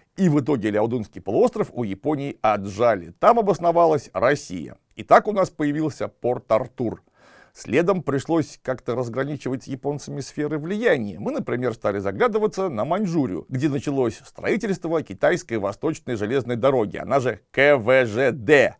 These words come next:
Японцы решили доить территорию Корейского полуострова.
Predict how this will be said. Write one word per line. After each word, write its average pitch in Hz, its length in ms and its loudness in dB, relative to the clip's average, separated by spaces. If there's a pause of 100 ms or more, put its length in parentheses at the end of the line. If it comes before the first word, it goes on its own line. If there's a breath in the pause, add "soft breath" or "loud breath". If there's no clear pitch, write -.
Японцы 190 460 2
решили 190 580 2
доить 127 360 0
территорию 139 420 -2
Корейского 113 500 0
полуострова. 110 680 -2